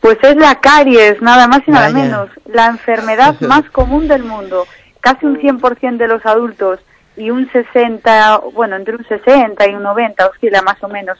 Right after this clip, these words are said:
Speaker 1: de los escolares del mundo tienen caries. Y la sexta es la enfermedad periodontal o la enfermedad de, de las encías, o sea que os podéis imaginar.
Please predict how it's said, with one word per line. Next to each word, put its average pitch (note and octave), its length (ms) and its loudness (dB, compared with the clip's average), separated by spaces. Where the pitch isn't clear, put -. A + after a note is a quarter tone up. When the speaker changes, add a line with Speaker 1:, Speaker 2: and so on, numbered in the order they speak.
Speaker 1:
de G#3+ 100 0
los G3+ 180 -4
escolares A#3 500 2
del A#3+ 140 0
mundo A3 440 -2
tienen D4 320 4
caries. F3+ 460 -2
Y C#4 320 4
la G3+ 340 -2
sexta D#4+ 540 -2
es B3 80 -8
la B3+ 60 0
enfermedad B3+ 540 -2
periodontal A3 840 -2
o G3 100 -4
la F#3+ 120 -2
enfermedad F#3+ 520 -2
de, A3 640 -2
de G3 180 0
las F3+ 180 0
encías, F3 520 2
o F3+ 80 -12
sea F3 160 -2
que F3 280 -10
os F3 140 -8
podéis F#3+ 320 0
imaginar. G#3+ 480 0